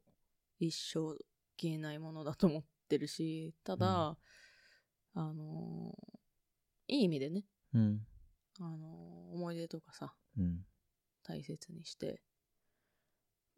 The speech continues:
Speaker 1: 思ってあげることはいいことなのかな。な-、なんて言うんだろう、そのパニックとか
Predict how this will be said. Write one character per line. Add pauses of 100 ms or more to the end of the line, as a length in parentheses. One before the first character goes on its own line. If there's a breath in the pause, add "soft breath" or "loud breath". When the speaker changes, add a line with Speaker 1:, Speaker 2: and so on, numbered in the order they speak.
(140)
Speaker 1:
思
っ
て
あ
げ
る
こ
と
は (160)
い
い
こ
と
な
の
か (180)
な。
な-、
な
ん
て
言
う
ん
だ
ろ
う、
そ
の
パ
ニ
ッ
ク
と
か